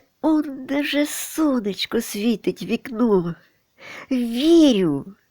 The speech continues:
що усіх нас любов переважить, а Господь Бог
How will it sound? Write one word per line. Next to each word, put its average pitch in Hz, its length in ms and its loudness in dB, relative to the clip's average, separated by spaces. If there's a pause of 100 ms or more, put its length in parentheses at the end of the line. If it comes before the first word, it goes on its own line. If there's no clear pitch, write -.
(360)
що - 440 0 (140)
усіх 240 840 -4
нас 151 340 -8
любов 170 440 0
переважить, 170 1080 -2 (1000)
а 175 60 2
Господь 180 720 0
Бог 208 680 2